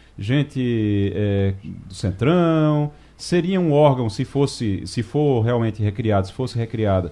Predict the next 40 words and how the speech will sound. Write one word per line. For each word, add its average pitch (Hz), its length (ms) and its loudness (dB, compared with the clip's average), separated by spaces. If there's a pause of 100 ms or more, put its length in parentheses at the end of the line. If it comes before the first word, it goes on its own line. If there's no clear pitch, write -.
(380)
com - 80 -4
a 117 60 2
estrutura 117 380 -2
que 110 140 -4
tinha 113 220 0
antes, 139 260 0
é 302 40 -6
um 196 120 -2
órgão 139 360 0 (120)
com 147 320 -4 (140)
bastante 120 500 -2
verba, 131 800 0
com 123 80 -8
muita 113 300 -2
estrutura. 143 1000 0 (640)
Mas 190 160 2
ele 226 100 6
tá 196 520 8
pensando 175 480 0
se - 100 -6
vai 180 120 2
criar 156 320 2
ou 127 120 2
não? 208 640 0
Como 165 160 -2
é 180 40 -2
que 208 80 -4
ele 180 100 2
vai, 135 640 2
como 143 120 -4
é 143 40 -4
que 160 60 -8
ele 170 80 -4
vai 160 120 -2
fazer 117 400 -2
com 117 80 -4
a 107 40 -2
funasa? 92 520 -2 (760)
Que 123 40 -10
é, - 60 -12